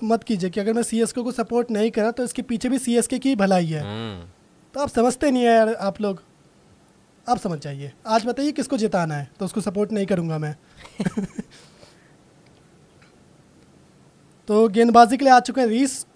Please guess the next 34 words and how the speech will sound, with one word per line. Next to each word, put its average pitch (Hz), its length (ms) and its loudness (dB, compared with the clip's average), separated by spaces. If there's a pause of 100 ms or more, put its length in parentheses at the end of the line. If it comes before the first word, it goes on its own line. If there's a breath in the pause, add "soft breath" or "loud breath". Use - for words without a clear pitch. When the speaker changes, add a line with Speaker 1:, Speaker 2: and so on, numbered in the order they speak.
(140)
Speaker 1:
टॉपली, 226 400 2 (360)
सामने 190 380 -2
बल्लेबाज 190 440 4
होंगे 196 180 -2
बाएं 190 260 0
हाथ 180 140 0
के - 180 -4
अभिषेक 196 500 -2
शर्मा, 151 400 -4 (580 soft breath)
जो 226 260 4
पाँच 240 460 2
गेंदों 240 240 2
पे 277 120 2
सात 226 460 2
रन 202 140 0
बना 156 200 -2
चुके 156 220 -10
हैं। 190 80 -8
एक 220 180 -2
सौ 285 100 -4
सड़सठ 240 440 0
मुकाबले 220 420 2
खेले 196 240 -2
हैं 214 100 -2 (100)
टॉपली 202 340 0
ने 214 160 -4 (540 soft breath)
और 175 320 0
दो 196 400 2
सौ 220 180 0
चौदह 185 340 0
विकेट 170 340 -2
लिए। 147 200 -6
सड़सठ, 202 560 -4
सड़सठ 170 400 -10